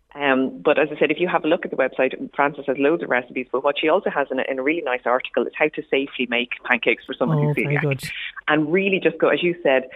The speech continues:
Speaker 1: making sure the pan is fully washed and with soap and water, 'cause gluten is kind of sticky.
Speaker 2: Yep.
Speaker 1: So you have to kind of really wash it off. Um,
Speaker 2: Kind of
Speaker 1: and
Speaker 2: the
Speaker 1: just the
Speaker 2: same
Speaker 1: big
Speaker 2: as if
Speaker 1: thing
Speaker 2: you're, you know, like if you're after cooking raw meat somewhere,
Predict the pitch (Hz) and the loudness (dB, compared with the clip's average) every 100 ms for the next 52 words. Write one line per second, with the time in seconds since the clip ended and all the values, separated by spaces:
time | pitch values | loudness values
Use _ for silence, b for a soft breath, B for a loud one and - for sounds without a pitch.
0 | B B 165 165 160 151 151 - 143 143 | B B 0 0 -2 -4 -2 -2 0 0
1 | - 165 156 139 139 - - 143 139 143 | 2 2 2 0 0 -2 -2 -2 -2 -2
2 | - 175 156 151 160 165 185 196 147 160 | 0 2 0 -4 0 -2 -2 -6 -6 -4
3 | 160 147 - 139 127 190 - 175 B B | -4 -6 -6 -6 -4 -2 -2 -4 B B
4 | B 190 180 147 135 135 139 147 135 135 | B 0 0 2 2 2 0 -2 -2 -2
5 | - 139 131 147 127 117 - 123 117 - | 0 0 2 0 0 0 2 2 2 0
6 | - 135 123 120 117 277 320 302 262 285 | -6 -2 2 2 2 2 2 2 2 2
7 | 262 220 202 233 180 226 208 196 214 226 | 4 2 2 0 0 2 2 2 2 2
8 | 247 220 208 185 214 202 196 196 196 - | 2 2 0 0 2 4 2 0 -2 0
9 | 220 202 180 190 180 180 185 160 208 175 | 0 2 4 4 4 2 0 0 2 4
10 | 170 | 2